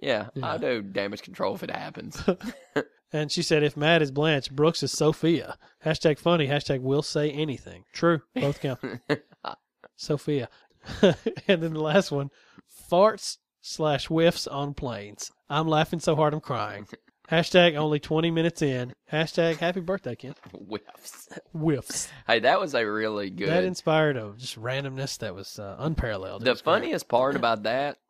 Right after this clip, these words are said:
Speaker 1: was not us, not the, not the, it was
Speaker 2: Yeah, listen again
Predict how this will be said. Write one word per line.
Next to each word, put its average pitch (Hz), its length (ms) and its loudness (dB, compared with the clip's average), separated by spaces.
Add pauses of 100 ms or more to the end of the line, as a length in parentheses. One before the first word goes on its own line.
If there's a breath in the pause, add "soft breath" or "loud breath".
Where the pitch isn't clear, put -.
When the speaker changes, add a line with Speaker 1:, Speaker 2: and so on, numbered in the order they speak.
(140)
Speaker 1:
was 113 440 2
not 123 420 -2
us, 139 500 2 (240)
not 131 320 -4
the, 113 380 0
not 117 380 -4
the, 110 460 -4 (100)
it 139 160 4
was 110 360 -2
Speaker 2:
Yeah, 156 180 -4
listen 190 360 0
again 170 520 0